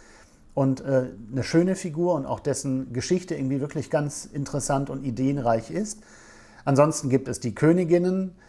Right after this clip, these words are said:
Ähm, ich glaube, wer das Buch kennt, weiß ungefähr, und auch wer die Filme kennt, weiß ungefähr, wie das mit diesen beiden schwarzen und weißen Königinnen aussieht. Aber,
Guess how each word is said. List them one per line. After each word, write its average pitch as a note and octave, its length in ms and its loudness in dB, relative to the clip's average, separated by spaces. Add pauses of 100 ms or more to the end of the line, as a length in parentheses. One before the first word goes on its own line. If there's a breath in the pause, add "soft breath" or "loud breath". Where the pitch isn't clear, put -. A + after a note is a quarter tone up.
(240 soft breath)
Ähm, C#3 420 2 (160)
ich - 80 -12
glaube, D3 240 6
wer C3+ 120 8
das C3 200 6
Buch D3 220 -2
kennt, C#3+ 240 2
weiß C3+ 260 6
ungefähr, B2+ 560 2
und B2 100 -2
auch B2+ 140 -4
wer C3+ 80 -2
die A#2 120 -2
Filme C3+ 280 -2
kennt, B2 220 -2
weiß A#2+ 240 2
ungefähr, B2+ 500 -2
wie B2+ 80 0
das C3 160 0
mit A#2 140 -2
diesen A#2 320 -2
beiden A#2+ 480 -2
schwarzen B2+ 560 -2
und A2 280 -6
weißen B2 420 2
Königinnen A2+ 480 0
aussieht. C3+ 500 -6 (500 loud breath)
Aber, C#3+ 480 6